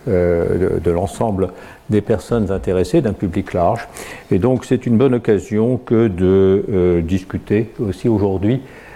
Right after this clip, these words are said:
euh, des questions, euh, qui, euh, vont vous être présentées aujourd'hui. Bon. Alors pourquoi cette question un peu provocatrice,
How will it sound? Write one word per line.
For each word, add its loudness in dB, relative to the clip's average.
euh, 4
des 2
questions, 0
euh, 4
qui, 2
euh, 2
vont 2
vous -2
être 2
présentées 0
aujourd'hui. 0
Bon. -2
Alors 2
pourquoi -2
cette -4
question 0
un 0
peu 0
provocatrice, -2